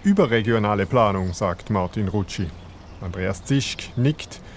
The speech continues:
und beide schauen von der Lochbachbrücke auf die Emme runter. Das Flussbett ist hier so tief, die Wassermenge so gering, man kann sich derzeit kaum vorstellen, dass dieses Flüsschen gefährlich werden kann.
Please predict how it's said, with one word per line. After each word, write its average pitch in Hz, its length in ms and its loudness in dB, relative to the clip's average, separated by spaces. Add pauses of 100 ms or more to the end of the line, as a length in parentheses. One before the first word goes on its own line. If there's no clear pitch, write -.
(360)
und 127 220 0
beide 160 380 4
schauen 139 380 4
von 123 180 0
der 113 120 4
Lochbachbrücke 117 880 0 (200)
auf 117 240 0
die 120 160 -2
Emme 127 240 2
runter. 92 360 -4 (480)
Das 95 140 -4
Flussbett 156 520 2
ist - 140 -8
hier 156 140 4
so 175 180 4
tief, 190 420 0 (520)
die 117 100 -4
Wassermenge 120 580 2
so 151 260 2
gering, 131 420 2 (600)
man 120 140 -2
kann 131 160 0
sich 135 260 -2
derzeit 120 580 2
kaum 127 280 2
vorstellen, 110 640 0 (160)
dass - 240 -2
dieses 165 400 0
Flüsschen 151 560 0 (480)
gefährlich 131 720 2
werden 90 360 0
kann. 85 320 -2